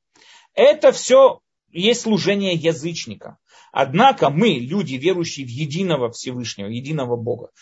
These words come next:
нам понятно, как мы с вами увидим, когда будем определять тринадцать принципов нашей веры, что мы говорим о, о сущности, которая находится за пределами пространства и времени.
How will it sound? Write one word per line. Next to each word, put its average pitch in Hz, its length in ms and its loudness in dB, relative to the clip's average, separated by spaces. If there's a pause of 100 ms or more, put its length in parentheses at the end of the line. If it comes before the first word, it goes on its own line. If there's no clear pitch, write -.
(180)
нам 214 240 2
понятно, 202 420 2
как 160 200 -2
мы 170 100 -6
с - 100 -12
вами 165 220 -2
увидим, 160 380 -4
когда 127 240 -2
будем 139 280 -8
определять 127 540 -4
тринадцать 127 460 -10
принципов 120 460 -10
нашей 117 280 -12
веры, - 240 -6 (260)
что 165 200 0
мы 254 140 4
говорим 220 420 4
о, 180 180 0
о 165 460 0
сущности, 214 720 -6
которая 180 320 0
находится 170 340 -8
за 131 140 0
пределами 160 500 -2
пространства 147 680 -6
и 135 80 -4
времени. 131 480 -10